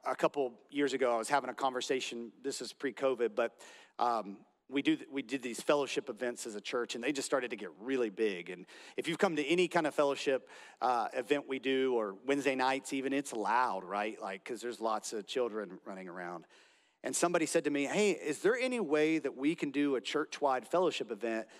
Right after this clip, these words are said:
where there aren't all these children?" And I said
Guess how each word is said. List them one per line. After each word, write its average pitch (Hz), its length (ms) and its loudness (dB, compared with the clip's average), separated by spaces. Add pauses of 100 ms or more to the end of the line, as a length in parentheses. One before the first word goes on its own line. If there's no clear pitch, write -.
(380)
where 135 140 4
there 131 160 2
aren't 160 300 4
all 139 160 2
these 127 480 -4
children?" 120 480 2
And 117 140 -6
I 123 100 0
said 117 420 0